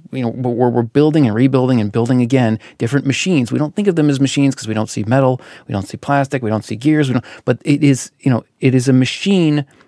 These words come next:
that can be any other computing machine. Okay, that's what your computer is. That's what all computers are. So we moved out of English into the code and we started making machines to do what? What do machines do? They do work. We have work that needs to be done.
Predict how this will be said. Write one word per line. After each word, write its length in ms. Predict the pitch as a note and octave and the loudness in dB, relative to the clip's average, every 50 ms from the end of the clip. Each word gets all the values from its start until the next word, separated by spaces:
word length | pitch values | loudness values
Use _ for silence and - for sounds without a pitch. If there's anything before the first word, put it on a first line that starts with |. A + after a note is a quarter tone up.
| _ - | _ -2
that 200 | C3 A#2+ - - | -2 -2 0 2
can 160 | C3+ B2+ A#2+ | 2 2 4
be 280 | A2+ C3 C3+ B2+ C3 | 6 6 4 4 4
any 320 | - C3+ B2+ B2+ B2+ C3 - - | 2 2 2 2 2 2 0 -2
other 340 | A#2+ A2 A2+ A2 A2 G#2+ - _ _ _ _ _ _ _ _ _ _ _ _ _ _ _ _ _ _ - | -2 0 2 0 0 -2 -4 _ _ _ _ _ _ _ _ _ _ _ _ _ _ _ _ _ _ -10
computing 560 | - - - - A#2+ A2 G#2 A2 G#2+ G#2+ G#2 - - | -10 -8 -4 -2 0 0 0 0 -2 -4 -6 -6 -6
machine. 500 | A#2+ A2 - - A2 G#2 - - B2+ - _ - C#3 | -6 -4 -2 -2 -4 -4 -4 -8 -12 -16 _ -16 -10
Okay, 180 | - - A2 | -6 -4 0
that's 200 | G#2+ A#2 - - C3 | 0 0 0 0 0
what 100 | C3 B2+ | 0 2
your 120 | B2 A#2 | 0 0
computer 460 | - - A#2+ - - C3+ B2 B2 B2 | 2 0 0 2 2 2 2 4 2
is. 200 | B2 A#2 A2+ G#2+ | 2 0 0 -2
That's 140 | A2+ G2+ - | -2 -6 -6
what 100 | A#2+ - | -2 0
all 160 | B2 B2 C3 | 2 2 2
computers 440 | - C3 A#2 - - A2+ G#2+ G#2+ G#2+ | 2 0 -2 -2 -2 -2 -2 -2 0
are. 280 | A2+ G#2 G2+ G#2 G#2 - - - - _ _ _ _ _ _ _ _ _ _ _ _ - - - - - - - _ | 0 0 0 0 -2 -4 -12 -20 -20 _ _ _ _ _ _ _ _ _ _ _ _ -20 -20 -20 -20 -20 -20 -20 _
So 140 | - - B2 | -2 0 2
we 100 | B2+ B2+ | 4 6
moved 200 | C#3+ D#3+ E3+ E3 | 6 4 4 4
out 100 | F3 E3 | 2 2
of 80 | D#3+ C3+ | 2 2
English 300 | C3 C3 B2+ A#2+ - B2 | 2 2 2 0 0 0
into 160 | A#2+ A#2+ A#2 | 0 0 0
the 80 | A#2 | -4
code 300 | - - - A2+ A2 A2 | -4 -4 -2 -2 0 0
and 60 | A2+ G#2+ | -2 -4
we 60 | G2+ | -4
started 260 | - A2 G#2+ G2+ G#2+ | -2 -4 -4 -2 -2
making 300 | A2+ A2+ G#2+ - A#2+ G#2+ | -4 -4 -2 0 -2 -2
machines 500 | G#2+ G#2 - - B2+ A#2+ A2+ G#2 G2+ - | -2 -2 -2 0 0 0 0 0 -4 -6
to 100 | - - | -8 -10
do 360 | A2 G#2+ A#2+ A2 G#2+ A2 A#2+ B2 _ - | -8 -4 -2 0 0 0 -2 -4 _ -4
what? 260 | F#3 F3+ C3+ - - | -4 -2 -4 -4 -4
What 80 | E3+ | -2
do 80 | F#3 G#3 | 0 0
machines 360 | G#3+ G3 - - G3 F#3 - | 0 0 0 0 0 0 0
do? 160 | - B2+ G#2 - - - - _ | 0 -2 -4 -4 -8 -20 -14 _
They 120 | - B2 G#2+ | -6 -4 -2
do 160 | - B2 A#2+ | 0 -2 0
work. 420 | A#2 B2 C3 A2 - - - - _ _ _ _ - | 0 0 0 0 -2 -6 -14 -20 _ _ _ _ -4
We 80 | D3 | -2
have 160 | E3+ F#3 E3+ | -2 0 2
work 200 | F#3+ G#3+ A3+ - | 2 2 2 0
that 120 | - - - | -2 0 2
needs 200 | D3+ C#3 - - | 2 2 2 0
to 80 | - B2+ | 0 0
be 100 | B2 A#2+ | 2 2
done. 220 | B2 B2 A2+ G#2 | 2 2 0 -2